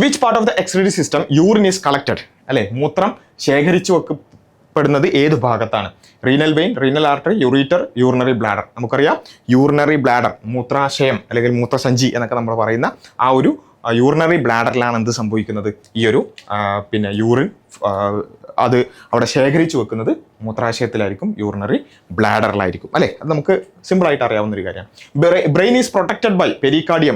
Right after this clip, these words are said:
Pericardium എന്താ? പെരി എന്ന് പറഞ്ഞാൽ പുറത്ത്, കാർഡിയം എന്ന് പറഞ്ഞാൽ നമ്മുടെ ഹാർട്ട് റിലേറ്റഡ് ആണ്, അല്ലേ? കാർഡിയോളജി, ഹാർട്ടിനെ കുറിച്ചുള്ള പഠനം. അപ്പൊ പെരികാർഡിയം എന്ന് പറഞ്ഞാൽ ഹാർട്ടിന്റെ പുറത്തുള്ളത്. അപ്പൊ, ആ, അത് ഹാർട്ടാണ്, അല്ലേ? ഒരിക്കലും ബ്രെയിൻ അല്ല.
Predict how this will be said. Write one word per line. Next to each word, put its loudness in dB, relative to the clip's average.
Pericardium 2
എന്താ? 0
പെരി 4
എന്ന് 2
പറഞ്ഞാൽ 0
പുറത്ത്, 0
കാർഡിയം 0
എന്ന് 2
പറഞ്ഞാൽ 2
നമ്മുടെ 0
ഹാർട്ട് 0
റിലേറ്റഡ് 0
ആണ്, 0
അല്ലേ? 2
കാർഡിയോളജി, 2
ഹാർട്ടിനെ 0
കുറിച്ചുള്ള -6
പഠനം. -8
അപ്പൊ -2
പെരികാർഡിയം 2
എന്ന് 0
പറഞ്ഞാൽ -2
ഹാർട്ടിന്റെ 0
പുറത്തുള്ളത്. -2
അപ്പൊ, -2
ആ, -6
അത് 0
ഹാർട്ടാണ്, 0
അല്ലേ? -4
ഒരിക്കലും 0
ബ്രെയിൻ 0
അല്ല. -10